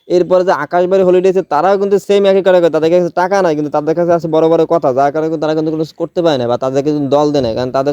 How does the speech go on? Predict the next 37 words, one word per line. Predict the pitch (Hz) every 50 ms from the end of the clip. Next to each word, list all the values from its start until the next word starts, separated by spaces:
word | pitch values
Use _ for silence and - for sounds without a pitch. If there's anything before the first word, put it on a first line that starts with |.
| 147 147
কথার | 143 131 151 143
সাথে | - 151 151
কাজের | 147 147 147 143 156
সাথে | 143 147
মিল | 147 151 170 170 147
নেই। | 127 113 104 - _ _ _ _ _ _ _ -
কারণ | 139 139 139 127 127
যখন | 143 139 - - 175 190 196 180 - _ _ _ _ _ -
আপনার | 131 131 - - 156 156 147
এই | - 156 156 147
যে | 143 160 165 151 - _ _
ফাইনাল | - 135 139 151 165 170 175
লিস্টে | 180 180 - - 185 170
দেবে | 175 180 170 151
প্লেয়ারে, | - 160 151 156 160 151 143
তারপর | 127 - 139 143 143 160 -
তার | - 139 147 - - _ _
আগেই | 131 135 147 147 170 175 175
আমি | 170 147 139 135 135 131 135 127
রিয়াসেত | 135 127 143 139 - 156 143
আজিমের | 151 143 147 151 151 147
একটা | 160 151 139
ভিডিও | 143 143 151
দেখলাম, | 151 151 - 165 165 147 -
তখন | 143 147 - 202 202 196
নাকি | 190 185 175 175
সেই | 156 160 156 151
ভিডিওতে | 147 143 151 147 147 147
বলতেছে | 143 147 139 - 160 151 - 208 233 - _ _ _ _ _
যে | 123 113 131
আমরা | 123 131 143 151 147 139
এখনও | 135 - - 175 196 190
শিওর | 175 - - 175 180 190 202
না | 196 175 143 135 127
যে | 120 127 131
আমরা | 127 123 123 120 123 127 147 190 - _ _ _ _ _ _ _ _
দল | 120 104 127 127 135